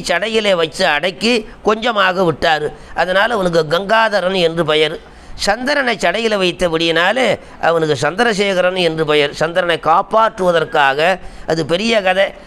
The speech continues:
தக்கனுடைய சாபத்தினாலே எல்லா கலைகளை இ-, இ-, இழந்து சாகர நிலைக்கு வந்துட்டா, அப்போது சிவபெருமான் திருவடியில வந்து சரணம் புகுந்தான். அப்போது புகுந்த போது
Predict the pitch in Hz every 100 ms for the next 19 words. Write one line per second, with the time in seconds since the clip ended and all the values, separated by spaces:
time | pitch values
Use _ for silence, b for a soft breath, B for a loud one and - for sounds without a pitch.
0 | B 185 185 233 190 180 156 170 180 151
1 | 165 165 190 233 175 B B B - 160
2 | 202 240 226 - 196 240 226 226 208 170
3 | 165 170 185 170 175 175 175 175 175 226
4 | 277 277 214 131 B B B - - 165
5 | 226 262 240 202 233 196 190 190 175 220
6 | 233 B B 165 175 220 269 247 202 233
7 | 233 208 196 180 175 202 196 185 175 190
8 | 156 165 202 180 170 165 170 185 180 B
9 | B - 180 180 214 208 170 180 202 196
10 | 175 196 214 208 165